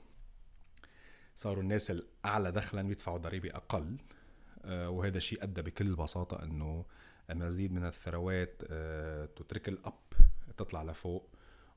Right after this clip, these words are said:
وتزي-، تزيد الشرخ، آه، يعني، الفرق بالانيكواليتي بين الناس بالإنكم وال-، وال-، والويلث انيكواليتي زادت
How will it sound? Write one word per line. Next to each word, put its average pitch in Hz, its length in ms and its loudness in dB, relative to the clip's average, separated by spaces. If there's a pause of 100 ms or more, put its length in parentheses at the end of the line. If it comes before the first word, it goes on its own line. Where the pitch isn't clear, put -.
وتزي-، 95 680 -2
تزيد 95 340 -2
الشرخ، - 840 -10
آه، 76 200 -12
يعني، 78 240 -12
الفرق 95 300 -8
بالانيكواليتي 90 840 -8
بين 85 180 -6
الناس 87 380 -6
بالإنكم 85 600 -10
وال-، 80 380 -10 (920)
وال-، 85 300 -8
والويلث 90 420 -4
انيكواليتي 95 460 -6
زادت 107 420 -4